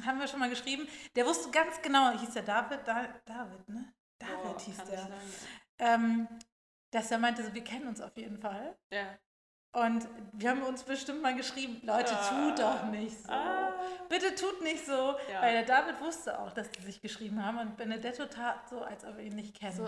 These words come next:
Speaker 2: ähm, kennen wir uns? Aber finde ich auch nice. Gino hatte ja auch schon mit, mit zwei von denen was.
Speaker 1: Und bei Gino war erstmal jemand, den er schon kannte.
Speaker 2: Ja, ja.
Speaker 1: Und dann sein Nachbar.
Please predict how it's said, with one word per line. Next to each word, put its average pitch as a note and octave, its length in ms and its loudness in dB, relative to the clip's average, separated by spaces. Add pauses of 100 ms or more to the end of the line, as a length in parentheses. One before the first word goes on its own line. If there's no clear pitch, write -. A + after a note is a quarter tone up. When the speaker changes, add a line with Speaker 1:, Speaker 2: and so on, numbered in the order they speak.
Speaker 2:
ähm, F#3+ 480 -8 (320)
kennen G3+ 240 -16
wir A#3 100 -20
uns? A#3 160 -16 (340)
Aber G#3+ 140 -2
finde C4 180 -10
ich - 80 -8
auch A#3 120 -10
nice. A#3+ 360 -6
Gino C4 300 -10
hatte C4 240 -6
ja A3 160 -2
auch - 140 -4
schon G3 240 -8
mit, - 280 -12
mit G3 240 -12
zwei F#3 240 -2
von C#4 220 -10
denen C4+ 320 -8
was. D4+ 380 -6 (320)
Speaker 1:
Und E4 160 2 (800)
bei C4+ 200 4
Gino F#4+ 220 6
war D#4 440 8
erstmal D#4+ 360 6
jemand, D4 320 2
den C#4 120 4
er C#4+ 120 0
schon C4+ 160 -2
kannte. C#4 220 4
Speaker 2:
Ja, A#3+ 160 8
ja. B3 100 8
Speaker 1:
Und D#4+ 100 0
dann C#4+ 220 2
sein A#3+ 160 4
Nachbar. A3 320 -4